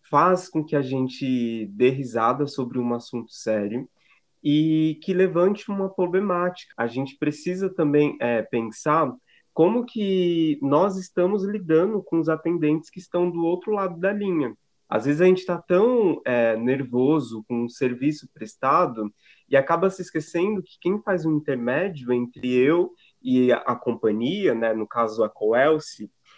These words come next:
é, é uma outra pessoa que também tem as suas questões, mas que naquele momento ela só tá ali prestando um serviço, né? Ela só tá fazendo uma ponte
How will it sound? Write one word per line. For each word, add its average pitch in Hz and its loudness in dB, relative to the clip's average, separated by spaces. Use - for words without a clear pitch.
é, 113 2
é 151 6
uma 233 6
outra 220 4
pessoa 208 4
que - -16
também 185 2
tem 185 0
as 156 -2
suas 139 -8
questões, 139 0
mas 285 2
que - -8
naquele 190 2
momento 214 4
ela 185 4
só 180 0
tá 208 -2
ali 208 -2
prestando 214 0
um 208 0
serviço, 190 -2
né? 117 2
Ela 113 4
só 120 -10
tá 180 -4
fazendo 185 0
uma 202 -2
ponte 196 0